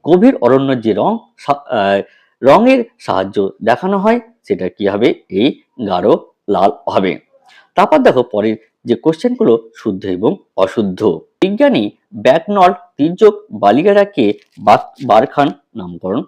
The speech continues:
করেছে, এটা কিন্তু শুদ্ধ হবে। সকলে আশা করি তোমরা সঠিক করেছো।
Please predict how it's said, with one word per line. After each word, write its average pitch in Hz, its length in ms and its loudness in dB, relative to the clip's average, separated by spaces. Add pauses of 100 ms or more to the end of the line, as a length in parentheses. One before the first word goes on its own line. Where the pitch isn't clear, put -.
করেছে, 95 440 -4 (240)
এটা 90 160 -6
কিন্তু 123 420 -8 (140)
শুদ্ধ 92 340 -8
হবে। 95 320 -4
সকলে 101 360 -6
আশা - 200 -10
করি 87 180 -12
তোমরা 107 360 -6 (180)
সঠিক 98 300 -8
করেছো। 90 520 -4